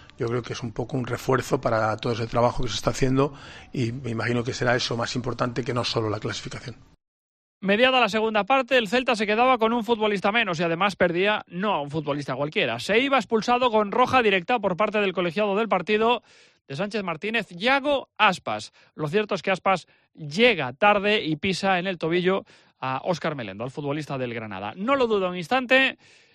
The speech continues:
Speaker 2: el colegiado del encuentro que decide expulsar a Yago Aspas. Se perdía lo que quedaba de ese partido y además, evidentemente, por sanción, el del próximo miércoles en la Cerámica ante el Villarreal. Sobre cómo estaba Aspas en el vestuario una vez finalizado el partido,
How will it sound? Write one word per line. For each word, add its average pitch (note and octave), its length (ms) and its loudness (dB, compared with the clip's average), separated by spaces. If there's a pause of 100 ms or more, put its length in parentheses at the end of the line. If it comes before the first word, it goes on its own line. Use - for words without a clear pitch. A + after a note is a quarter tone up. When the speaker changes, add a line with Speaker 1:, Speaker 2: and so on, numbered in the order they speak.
(100)
Speaker 2:
el D3+ 140 -2
colegiado F3 840 2
del A#3+ 200 4
encuentro G#3+ 480 0
que F#3+ 100 0
decide G3 300 -2
expulsar F#3 400 -4
a F3+ 80 0
Yago F3+ 260 0
Aspas. B2 380 -6
Se D#3 180 -6
perdía F3+ 320 0
lo G3+ 180 2
que E3+ 140 -6
quedaba A3 320 2
de A#3 80 0
ese A3+ 160 -2
partido G#3+ 400 0
y A3+ 40 2
además, F3+ 340 -2
evidentemente, F#3+ 600 0
por G3+ 160 -2
sanción, F#3 460 -2 (480)
el D#3 140 -2
del D#3+ 100 -2
próximo F3+ 380 -4
miércoles D#3 440 -4
en D3+ 80 -6
la C3+ 80 -6
Cerámica C#3 400 -6
ante C3+ 200 -6
el D3 160 -6
Villarreal. D3+ 720 -4
Sobre G3 340 -2
cómo A#3 360 0
estaba G3+ 460 2
Aspas E3+ 320 -2
en E3+ 80 -6
el E3+ 80 -4
vestuario E3 380 -2
una D#3+ 100 -4
vez E3 160 -2
finalizado D#3 440 -4
el C#3+ 80 -4
partido, B3 580 2